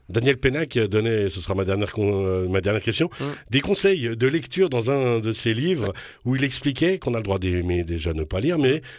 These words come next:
Speaker 1: peut-être qu'aussi, euh, quand on lit, eh ben, il n'y a pas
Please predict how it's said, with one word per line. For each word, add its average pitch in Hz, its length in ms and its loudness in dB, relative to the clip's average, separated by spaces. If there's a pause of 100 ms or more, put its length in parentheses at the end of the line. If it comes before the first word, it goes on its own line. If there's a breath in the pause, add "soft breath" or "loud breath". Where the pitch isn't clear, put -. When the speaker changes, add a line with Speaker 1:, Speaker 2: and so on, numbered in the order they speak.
Speaker 1:
peut-être 143 260 0
qu'aussi, 156 440 0 (260 loud breath)
euh, 101 100 2
quand 127 220 0
on 117 160 2
lit, 180 360 -2
eh 113 120 0
ben, 147 240 0 (120)
il 117 80 -8
n'y 113 120 2
a 104 40 0
pas 151 200 -2